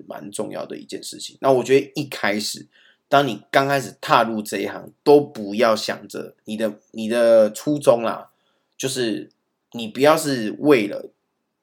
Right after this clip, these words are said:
打，最起码一开始千万不要这样，就是为了赚钱，然后这样子，你会做得有点辛苦。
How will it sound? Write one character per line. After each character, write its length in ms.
打， 400
最 140
起 160
码 120
一 60
开 200
始 200
千 180
万 80
不 60
要 140
这 120
样， 100
就 100
是 100
为 140
了 80
赚 220
钱， 200
然 100
后 100
这 80
样 120
子， 120
你 120
会 80
做 140
得 60
有 60
点 300
辛 360
苦。 300